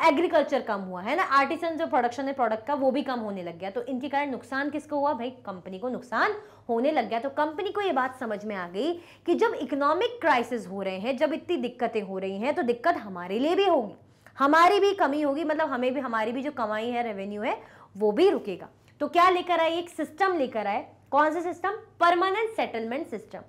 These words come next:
उसमें क्या था, उसमें इनका फोकस था कि भाई एक परमानेंट रेवेन्यू हम जो है अर्न करा करेंगे, एक, ए,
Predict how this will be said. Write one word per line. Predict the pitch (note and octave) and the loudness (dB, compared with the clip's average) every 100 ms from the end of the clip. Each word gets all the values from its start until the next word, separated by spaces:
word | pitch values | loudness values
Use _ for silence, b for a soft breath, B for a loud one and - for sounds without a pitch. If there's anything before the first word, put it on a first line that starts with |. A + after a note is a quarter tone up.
| b b b | b b b
उसमें | D#4 - F4 | -4 -2 -2
क्या | F#4 F4 | 2 2
था, | F4 F#4 B B - | 2 -2 B B -6
उसमें | D4+ D#4+ F#4 | -4 0 0
इनका | E4+ F#4 | 2 2
फोकस | E4+ D4+ D#4+ E4 | 2 0 2 4
था | F4 | 2
कि | E4+ | 2
भाई | F4+ | 0
एक | D#4 F4 - | 0 -4 2
परमानेंट | B3 B3+ D4+ E4 D4+ | 2 2 0 0 0
रेवेन्यू | A3 A#3 C4 | -2 -2 -2
हम | D4 C4 | -2 0
जो | C4 | 0
है | C#4+ | 2
अर्न | A3 G#3 B3 | 0 -2 2
करा | C4 C#4 | 4 6
करेंगे, | C#4 C4+ F#4 | 4 2 2
एक, | A4 B3 A3+ | 0 -2 -6
ए, | - A3+ G#3 | -4 0 0